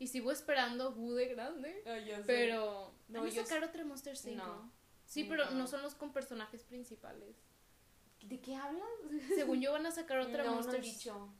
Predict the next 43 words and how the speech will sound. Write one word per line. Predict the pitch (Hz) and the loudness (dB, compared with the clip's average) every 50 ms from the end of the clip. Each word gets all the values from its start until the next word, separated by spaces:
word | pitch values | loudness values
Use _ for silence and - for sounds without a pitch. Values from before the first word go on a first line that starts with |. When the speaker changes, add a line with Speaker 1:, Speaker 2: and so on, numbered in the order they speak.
| - - - - | -20 -20 -20 -16
Speaker 1:
Según | - 233 233 240 254 | -12 -8 -6 -4 -4
yo | 311 330 | -4 -6
sí, | 330 - 339 359 370 | -6 -8 -10 -10 -10
¿no? | 381 381 349 269 233 226 220 | -14 -14 -14 -14 -16 -14 -12
Speaker 2:
Monsters | 214 214 220 220 214 214 254 254 233 240 | -8 -6 -6 -6 -6 -6 -6 -6 -6 -4
University. | 262 254 240 226 208 208 202 202 202 240 233 - 285 285 294 | -4 -4 -2 -2 -2 -2 -4 -4 -6 -8 -12 -10 -8 -4 0
Speaker 1:
No, | 262 262 269 262 | 2 2 4 4
aparte. | 247 233 233 - 214 214 214 220 214 214 - - 208 196 | 2 2 2 2 2 4 4 4 2 2 -2 -4 -4 -4
Speaker 2:
No | 233 240 247 247 247 | 0 2 4 4 4
han | 254 254 247 | 4 2 0
dicho | 247 247 247 - - 269 262 | -2 -4 -6 -8 -6 -6 -6
nada | 233 208 196 202 208 208 202 | -6 -6 -6 -6 -6 -6 -6
de | 196 190 | -8 -10
eso, | 190 185 185 180 180 180 | -12 -14 -14 -14 -14 -14
no. | 180 180 180 175 175 - - _ _ - - - - - - 214 | -12 -12 -12 -12 -12 -14 -20 _ _ -20 -20 -20 -20 -10 -2 0
Speaker 1:
No. | 226 214 214 226 240 254 | 2 4 4 2 2 4
Speaker 2:
Ah, | 269 277 277 | 4 2 2
creo | 294 269 | 0 -4
que | - | -2
van | 330 320 | -2 0
a | 320 | 0
hacer | 320 330 | 0 -2
una | 330 320 320 | -2 -2 -2
serie, | 320 - 233 214 233 254 233 226 220 - | -2 -2 0 0 2 4 2 2 2 0
pero | 220 208 | -6 -6
no | 208 208 | -6 -6
tiene | - 220 226 | -6 -6 -6
nada | 240 240 | -6 -6
que | 233 220 | -6 -6
ver | 202 208 | -8 -6
con | 208 226 214 202 | -8 -8 -8 -8
Boo. | 185 185 175 170 - - - - - - - - - - - | -6 -4 -6 -6 -6 -12 -20 -20 -20 -20 -20 -20 -20 -16 -8
Speaker 1:
Ya | 208 262 269 269 | 0 0 0 2
sé | 269 294 277 247 | 2 2 0 0
que | 240 | 0
<laughs> | 262 277 | 0 0
no | 302 277 269 | 0 2 4
tiene | 302 302 294 320 | 4 4 6 6
nada | 302 269 254 | 6 6 6
que | 262 | 8
ver | 262 247 240 240 | 8 6 6 4
con | - 240 233 | 2 0 0
Boo. | 226 247 240 240 240 | 0 0 0 0 -2